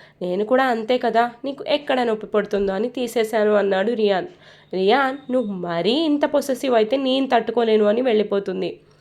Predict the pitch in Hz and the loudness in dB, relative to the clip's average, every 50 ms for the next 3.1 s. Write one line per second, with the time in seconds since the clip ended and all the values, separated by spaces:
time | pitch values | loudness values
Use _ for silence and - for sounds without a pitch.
0 | - - - - - _ _ - 175 180 180 175 185 180 - 208 247 262 254 269 | -20 -20 -20 -20 -20 _ _ -12 -8 -8 -6 -6 -8 -6 -4 -2 -2 -2 -2 0
1 | 285 285 285 285 277 269 254 262 285 277 247 226 - 277 285 277 277 262 262 269 | 0 0 0 0 -2 -2 -2 0 0 0 0 -2 -4 -6 -4 -4 -4 -4 -4 -2
2 | 240 285 254 254 262 254 254 269 269 269 262 254 247 226 240 220 233 220 214 220 | -2 -2 0 2 2 2 2 0 0 0 0 0 0 -2 0 0 0 0 2 0
3 | 233 233 | 0 0